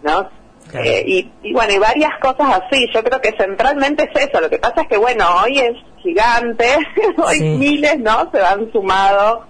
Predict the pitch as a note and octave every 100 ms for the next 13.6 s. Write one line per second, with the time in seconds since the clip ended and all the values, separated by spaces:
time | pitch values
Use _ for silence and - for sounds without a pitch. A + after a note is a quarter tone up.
0 | - F3+ E3 E3+ F#3+ F#3+ E3 D#3 D3+ D#3
1 | - - - D#4 E4 F3+ - C4 D#4 C4
2 | B3+ C4 C4 - B3 A3+ A#3+ B3 A#3+ A#3+
3 | A#3 A#3 A3+ A#3 - B3+ C4 D4+ D#4+ F4+
4 | E4+ A3 G#3+ G#3+ G#3+ G#3 G#3 G#3+ G#3 F3+
5 | E3+ E3+ - F3+ F#3+ F#3 - - C#3 -
6 | - - E3+ D#3 E3 F3+ F#3 C3+ D#2+ D#3
7 | E3+ D#3 F#3 G#3 A#3+ A#3+ G3+ D3 D3 D#3
8 | D3+ D3+ D3+ D3 D#3+ F3 F#3 F#3 - G#3+
9 | G#3+ A3 - A#3 A3 A3 G#3 F3+ D3+ E3
10 | D#3 D#3 F3 F#3+ F#3+ D#3 C#3+ D3 D3+ D3+
11 | - E3+ F3 F3+ - G3+ - - F3+ F3
12 | F#3 F3 D3 D3 D#3 E3 E3 F3 D#3+ D3
13 | C#3 A3+ G#3 F3 D#3